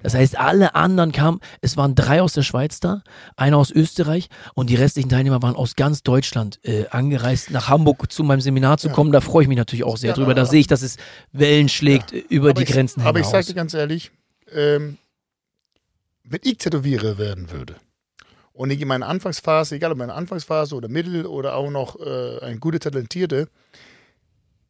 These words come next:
Speaker 2: dann würde ich sowas immer machen.
Speaker 1: Das
Speaker 2: Wenn ich,
Speaker 1: liegt
Speaker 2: wenn, wenn ich das sehen würde, man, man braucht ja keine, äh, jetzt kommt,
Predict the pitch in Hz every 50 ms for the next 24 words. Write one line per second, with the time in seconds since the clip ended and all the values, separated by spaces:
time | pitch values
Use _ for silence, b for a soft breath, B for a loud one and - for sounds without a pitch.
0 | _ _ _ _ _ _ _ _ _ _ _ - 151 147 143 160 156 143 - 165
1 | 160 147 131 151 147 135 127 95 82 78 _ _ B B B B B B B B
2 | B - - 175 190 202 156 196 202 196 185 185 196 196 175 170 170 156 - -
3 | 208 240 254 240 208 147 139 139 139 151 143 143 139 139 139 135 135 131 139 139
4 | 151 147 151 131 - 147 143 143 143 143 139 147 - - - 151 151 151 151 147
5 | - - - - 143 143 151 147 143 - - - 143 143 147